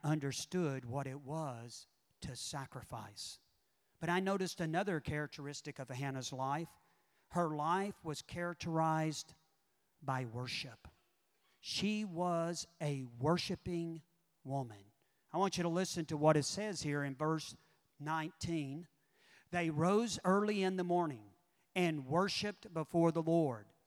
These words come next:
Then they went back to their house at Ramah." That pronoun there, "they," surely included Hannah. Did you notice in this passage of Scripture at the end of verse eighteen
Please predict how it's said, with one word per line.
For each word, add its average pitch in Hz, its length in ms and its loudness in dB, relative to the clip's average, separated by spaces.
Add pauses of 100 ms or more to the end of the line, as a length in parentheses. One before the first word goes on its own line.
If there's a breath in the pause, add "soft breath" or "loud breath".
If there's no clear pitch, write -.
(420 soft breath)
Then 202 600 2
they 165 140 0
went 160 320 -2
back 190 300 0
to 226 100 -4
their 214 220 -2
house 156 580 -4 (420 soft breath)
at 151 280 0
Ramah." 139 500 -4 (960 soft breath)
That 170 260 -4
pronoun 180 520 4
there, 147 240 0
"they," 147 480 0
surely 175 560 -2
included 147 800 0
Hannah. 143 540 -2 (480 soft breath)
Did 214 160 0
you 208 80 2
notice 247 480 4
in 226 120 0
this 208 180 -2
passage 196 500 -2
of 165 100 0
Scripture 196 380 -2
at 160 140 0
the 190 260 -2
end 202 180 0
of 147 100 -4
verse 170 300 -2
eighteen 175 600 2